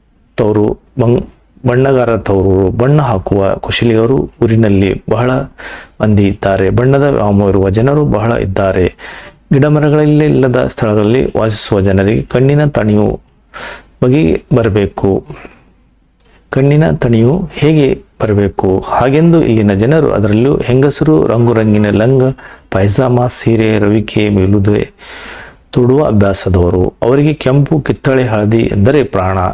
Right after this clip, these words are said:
ನಿತ್ಯವೂ ಹೋಳಿ ಹುಣ್ಣಿಮೆ ಮಾಡುವಂತ ಅವರಂತೆ ಬಣ್ಣದ ಚೆಲ್ಲಾಟ ಅವರ ಬಟ್ಟೆಗಳಲ್ಲಿ ಕಾಣಬಹುದು. ಗಂಡಸರು ರಂಗುರಾಯರೇ, ಅವರೇ ಪಂಚೆ. ಅಂಗಿಗಳಲ್ಲಿ ಬಣ್ಣ ಬಣ್ಣ ಕಾಣಿಸದಿದ್ದರೂ ಮುಂಡಾಸಿನ ಮೂವತ್ತು ಮೂಳೆಗಳಲ್ಲಿ ಮುನ್ನೂರು ಬಣ್ಣಗಳನ್ನ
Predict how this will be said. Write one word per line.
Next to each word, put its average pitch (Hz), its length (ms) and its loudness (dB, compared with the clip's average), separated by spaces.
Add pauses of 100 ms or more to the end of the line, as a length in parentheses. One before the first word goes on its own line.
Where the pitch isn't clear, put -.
ನಿತ್ಯವೂ 143 460 0 (760)
ಹೋಳಿ 151 200 2
ಹುಣ್ಣಿಮೆ 117 360 2
ಮಾಡುವಂತ 95 540 0
ಅವರಂತೆ - 920 -4
ಬಣ್ಣದ 113 540 0 (300)
ಚೆಲ್ಲಾಟ 107 460 0
ಅವರ 104 220 0
ಬಟ್ಟೆಗಳಲ್ಲಿ 101 640 0
ಕಾಣಬಹುದು. 85 580 -2
ಗಂಡಸರು 131 640 0 (380)
ರಂಗುರಾಯರೇ, 120 580 0
ಅವರೇ 110 320 -2
ಪಂಚೆ. 98 720 -2 (2500)
ಅಂಗಿಗಳಲ್ಲಿ 160 540 4
ಬಣ್ಣ 131 300 2
ಬಣ್ಣ 131 320 2
ಕಾಣಿಸದಿದ್ದರೂ 113 840 0
ಮುಂಡಾಸಿನ 143 800 0
ಮೂವತ್ತು 131 580 0
ಮೂಳೆಗಳಲ್ಲಿ 113 680 2
ಮುನ್ನೂರು 156 580 2
ಬಣ್ಣಗಳನ್ನ 107 600 0